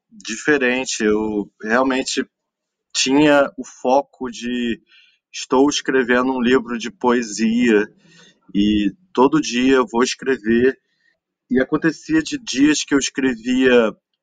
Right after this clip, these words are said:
três poemas, eu acho que foi o máximo que eu escrevi num dia, escrevi três poemas inteiros e completos, e em outros dias escrever uma palavra, mas não teve nenhum dia que eu não escrevi nada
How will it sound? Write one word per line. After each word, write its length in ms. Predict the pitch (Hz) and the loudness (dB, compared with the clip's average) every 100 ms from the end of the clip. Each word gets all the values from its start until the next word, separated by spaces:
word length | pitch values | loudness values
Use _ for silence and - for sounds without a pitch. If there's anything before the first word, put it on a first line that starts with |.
| _ _ _ _ _ _ _ | _ _ _ _ _ _ _
três 300 | 117 123 151 | -2 0 0
poemas, 560 | - 151 120 113 135 107 | -2 0 2 0 -2 -2
eu 100 | 107 | 0
acho 180 | 110 - | 0 -4
que 60 | |
foi 80 | 123 | -8
o 60 | 101 | -2
máximo 420 | 104 131 - 113 | 0 0 -4 -14
que 80 | 104 | -14
eu 40 | |
escrevi 280 | - 104 104 | -14 -12 -10
num 100 | 101 | -10
dia, 160 | 98 | -8
escrevi 320 | 104 - 98 98 | -10 -10 -12 -12
três 360 | - 107 127 | -4 -4 -4
poemas 480 | - 113 110 117 107 | -6 -4 -2 -2 -2
inteiros 720 | 104 90 107 117 113 104 - - _ _ _ - | -6 -2 0 2 0 -6 -10 -16 _ _ _ -8
e 80 | 101 | -6
completos, 880 | - 110 - 104 117 131 - - - _ _ _ _ _ _ - | -4 -6 -2 2 2 0 -10 -18 -20 _ _ _ _ _ _ -12
e 360 | 117 123 123 | -6 -6 -6
em 60 | 120 | -4
outros 360 | 131 139 147 120 | -4 -4 -8 -8
dias 400 | 107 127 135 127 | -4 2 2 2
escrever 840 | - - 131 110 120 127 127 123 - _ _ _ _ _ _ | -8 -2 -2 0 -2 2 2 0 -4 _ _ _ _ _ _
uma 240 | 113 131 143 | -2 0 0
palavra, 680 | - 135 113 98 90 90 - | 0 0 0 -4 -6 -12 -16
mas 200 | 101 117 | -14 -14
não 100 | 139 | -8
teve 200 | 147 139 | -6 -6
nenhum 180 | 151 180 | -6 -4
dia 180 | 156 | -4
que 100 | 143 | -4
eu 40 | 147 | -4
não 80 | 139 | -6
escrevi 360 | - 131 120 | -6 -6 -4
nada 460 | 135 98 90 80 | -2 -2 -2 -10